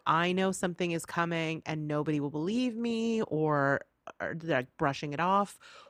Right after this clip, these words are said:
or I'll see something in the distance in the sky and know that, like, death is coming. That is, like, a, a core fear for me. And I think as, like, I, as I'm watching these and my anxiety is at a ten,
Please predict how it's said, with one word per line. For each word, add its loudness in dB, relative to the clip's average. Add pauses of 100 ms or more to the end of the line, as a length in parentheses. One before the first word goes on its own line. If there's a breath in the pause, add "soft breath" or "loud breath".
or 6
I'll 6
see -4
something -2
in -2
the -2
distance -4
in -4
the -6
sky 2
and -4
know -2
that, -4 (120)
like, 0 (360)
death 2
is 0
coming. -2 (380 soft breath)
That 10
is, 2
like, 2
a, 2 (380)
a -2 (120)
core 4
fear 2
for -6
me. -8
And 0
I 4
think 0 (300)
as, 6 (100)
like, 0
I, 2 (560 loud breath)
as 12
I'm 10
watching 10
these 4
and 4
my 2
anxiety 4
is -2
at 6
a 2
ten, 6